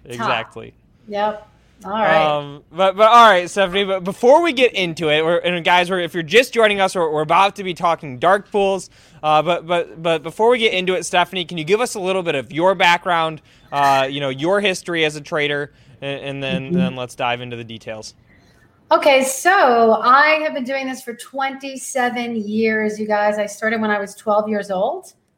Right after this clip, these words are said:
Speaker 2: like some of you out there watching, right? No, not really, but <laughs> I've been, I have been doing this for twenty-seven years. I didn't know anything about trading. I honestly got lucky. Yeah, I got really lucky. I landed a job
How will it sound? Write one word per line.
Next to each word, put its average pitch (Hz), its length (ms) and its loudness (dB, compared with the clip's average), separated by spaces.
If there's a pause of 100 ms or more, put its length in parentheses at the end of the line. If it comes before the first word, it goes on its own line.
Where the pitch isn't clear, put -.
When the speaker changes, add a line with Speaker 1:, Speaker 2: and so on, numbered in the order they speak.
Speaker 2:
like 196 140 -8
some 202 220 -10
of 208 100 -6
you 208 140 -2
out 180 240 -2
there 185 160 -2
watching, 180 460 -4
right? 196 340 -4
No, 156 160 -10 (140)
not 165 180 -8
really, 156 280 -6
but 165 260 -2 (180)
<laughs> - 140 -8
I've 214 180 -4
been, 269 200 4 (200)
I 254 60 2
have 339 140 4
been 440 100 2
doing 330 180 2
this 311 120 -4
for 302 80 0
twenty-seven 262 600 2
years. 247 280 4 (500)
I 269 120 2
didn't 320 180 2
know 311 100 6
anything 285 460 2
about 247 300 0
trading. 233 600 0
I 220 160 -2
honestly 226 520 -4
got 202 360 -4
lucky. 196 640 -6 (240)
Yeah, 196 260 -4
I 190 60 -8
got 190 220 -2
really 277 260 4
lucky. 240 320 2
I 214 80 4
landed 226 400 0
a 226 60 -6
job 196 480 2